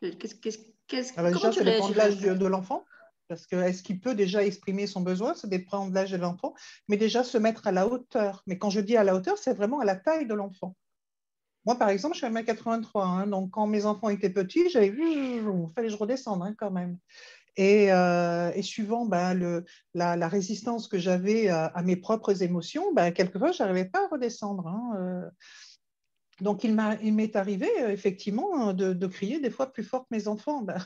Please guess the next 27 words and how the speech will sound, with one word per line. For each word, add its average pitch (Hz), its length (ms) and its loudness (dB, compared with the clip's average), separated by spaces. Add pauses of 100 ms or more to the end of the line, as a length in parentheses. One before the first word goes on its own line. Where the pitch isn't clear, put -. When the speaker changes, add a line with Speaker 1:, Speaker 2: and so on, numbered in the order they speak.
(100)
Speaker 2:
<laughs> 247 180 -10 (520)
ça - 160 -4
n'a 208 120 0
jamais 254 380 0
solutionné 285 720 -2
quoi 269 140 -4
que 269 80 -14
ce 285 100 -6
soit, 185 340 -6
hein. 233 120 -8 (560)
Euh, 196 480 2
donc 233 220 0
là, 330 100 2
c'est 302 160 -2
vraiment 294 340 2
se 403 200 -6
mettre 247 380 -4
à 233 60 2
la 220 160 4
hauteur 277 400 0
visuelle 240 580 2 (280)
de 208 100 2
l'enfant 220 400 0
et 403 40 -4
que 294 120 0
l'enfant, 247 360 0 (600)
euh, 220 340 2